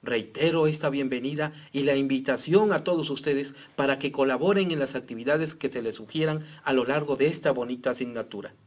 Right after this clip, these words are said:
Espero que esta materia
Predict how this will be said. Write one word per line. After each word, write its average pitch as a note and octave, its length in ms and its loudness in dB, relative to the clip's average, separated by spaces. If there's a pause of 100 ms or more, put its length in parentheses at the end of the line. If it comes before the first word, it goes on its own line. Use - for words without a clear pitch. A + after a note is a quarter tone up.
(1700)
Espero C3+ 520 0 (720)
que C3 260 4
esta E3 240 2
materia D3+ 540 0